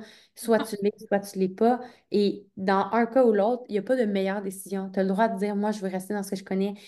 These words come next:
Speaker 1: J'ai vraiment besoin d'une sécurité, puis je suis bien là-dedans. » Mais assume le fait que ça va être ça, ta vie.
Speaker 2: Oui.
Speaker 1: Mais si tu choisis d'être courageux, assume le fait que ta vie va avoir de l'inconnu, il va avoir des imprévus, mais il va avoir des polarités tellement plus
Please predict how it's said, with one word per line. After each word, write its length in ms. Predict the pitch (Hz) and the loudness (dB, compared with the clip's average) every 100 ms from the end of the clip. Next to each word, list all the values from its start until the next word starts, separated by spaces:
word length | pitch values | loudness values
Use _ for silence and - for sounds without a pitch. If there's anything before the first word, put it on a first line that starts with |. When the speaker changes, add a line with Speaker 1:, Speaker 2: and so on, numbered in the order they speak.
| - - | -20 -12
Speaker 1:
J'ai 140 | - 190 | -2 0
vraiment 320 | 190 202 208 | 2 0 0
besoin 200 | 208 202 | 0 -2
d'une 140 | 202 | -2
sécurité, 560 | 202 196 190 185 - 226 | -4 -4 -6 -6 -2 -2
puis 80 | 226 | -4
je 60 | |
suis 120 | - | -8
bien 200 | 190 196 | -4 0
là-dedans. » 440 | 196 185 165 196 254 - _ _ - | 0 -2 -2 -2 -4 -8 _ _ 0
Mais 100 | 190 | 2
assume 360 | 185 190 240 | 2 4 4
le 100 | 202 | 4
fait 220 | 190 226 | 2 0
que 80 | 226 | 0
ça 200 | 185 175 | -4 -2
va 140 | 180 185 | -2 -2
être 100 | 190 | -4
ça, 320 | - - 220 | -4 0 0
ta 220 | 220 180 | 0 -2
vie. 320 | 175 220 226 - _ _ _ _ _ _ _ _ | -2 -4 -6 -16 _ _ _ _ _ _ _ _
Speaker 2:
Oui. 60 | 208 _ _ _ - | _ _ _ _ 2
Speaker 1:
Mais 160 | 208 | 2
si 160 | 202 220 | 4 0
tu 80 | 220 | 2
choisis 240 | 220 214 | 2 4
d'être 180 | 220 220 | 4 4
courageux, 400 | 214 202 196 240 | 2 2 2 2
assume 300 | 214 220 226 | 2 0 0
le 100 | 202 | 0
fait 140 | 226 | -2
que 100 | 220 | -4
ta 220 | 208 190 | -4 -4
vie 160 | 185 214 | -2 -2
va 80 | 196 | 0
avoir 160 | 190 | 0
de 40 | 190 | 0
l'inconnu, 360 | 190 190 180 | -2 -2 -2
il 60 | 202 | -2
va 80 | 185 | -2
avoir 100 | 180 | -4
des 160 | 180 | -6
imprévus, 480 | 180 185 185 185 208 | -8 -8 -8 -4 -2
mais 100 | 208 | 0
il 80 | 185 | 2
va 120 | 175 | 2
avoir 280 | 180 185 208 | 2 2 0
des 120 | 185 | -2
polarités 800 | 185 185 175 165 - 208 220 - - _ - | -2 -2 -4 -8 -4 -2 -2 -6 -20 _ 0
tellement 360 | 247 233 196 | 4 4 0
plus 440 | 190 214 220 240 | -2 0 2 0